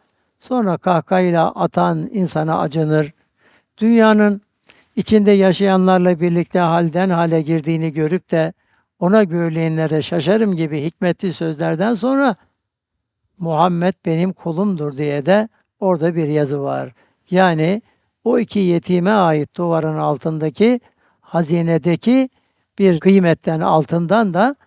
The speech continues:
Muhammed sallallahu aleyhi ve sellemin peygamber olduğuna dair Evet, bir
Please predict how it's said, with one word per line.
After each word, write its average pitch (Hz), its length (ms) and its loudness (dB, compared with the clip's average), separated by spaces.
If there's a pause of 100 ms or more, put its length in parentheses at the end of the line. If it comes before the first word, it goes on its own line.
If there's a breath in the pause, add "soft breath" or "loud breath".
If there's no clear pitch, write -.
(440)
Muhammed 170 440 -2
sallallahu 165 720 0
aleyhi 151 300 -2
ve 143 100 -2
sellemin 156 640 -2 (400 soft breath)
peygamber 170 720 0 (140)
olduğuna 147 640 -4
dair 175 540 2 (440)
Evet, 175 340 2 (520)
bir 185 320 0